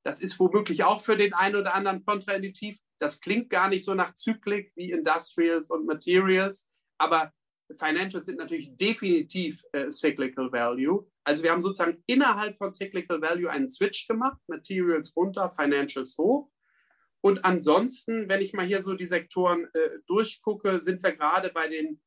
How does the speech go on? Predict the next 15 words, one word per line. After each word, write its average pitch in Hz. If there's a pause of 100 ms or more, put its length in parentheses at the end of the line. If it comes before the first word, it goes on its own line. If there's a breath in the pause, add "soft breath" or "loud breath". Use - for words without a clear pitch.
(100)
Consumer 196
Discretionaries, 135
also 135
nicht 180
Basiskonsumgüter. 156 (440)
Da 117
ist 151
natürlich 156
jeder 160
Titel 175
wieder 151
ein 139
Roman 135
für 139
sich. 170